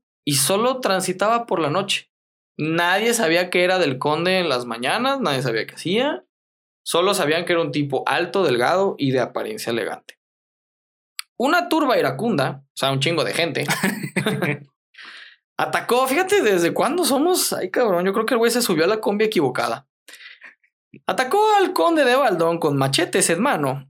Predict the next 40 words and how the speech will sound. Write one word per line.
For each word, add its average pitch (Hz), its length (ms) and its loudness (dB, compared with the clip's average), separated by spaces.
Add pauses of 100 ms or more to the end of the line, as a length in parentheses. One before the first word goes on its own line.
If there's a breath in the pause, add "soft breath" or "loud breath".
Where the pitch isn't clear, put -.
y 127 160 -2
troncos 208 480 0
de 147 80 0
un 262 80 -2
árbol 143 420 -2 (1080)
cercano 214 460 0
al 226 60 2
lugar 147 300 2
donde 175 220 0
dieron 120 260 -2
con 220 160 -2
él. 254 240 -4 (640)
Afilaron 190 600 2
la 285 140 2
madera 139 560 -2 (440)
y 156 140 2
la 147 400 0
emplearon 147 1000 0
como 131 240 -2
una 160 140 0
especie 147 480 0
de 143 80 4
estaca, 180 720 -4 (400)
tomando 135 460 0
como 170 260 0
referencia 139 580 0
la 127 120 0
forma 123 360 -4
de 110 120 -4
matar - 460 -4
a 117 60 0
los 123 200 0
vampiros, 143 520 0
que 110 220 -2
la 104 160 0
única 208 400 0
forma 170 280 -2
de 185 60 0
matarlos 165 520 -2
es 131 280 -4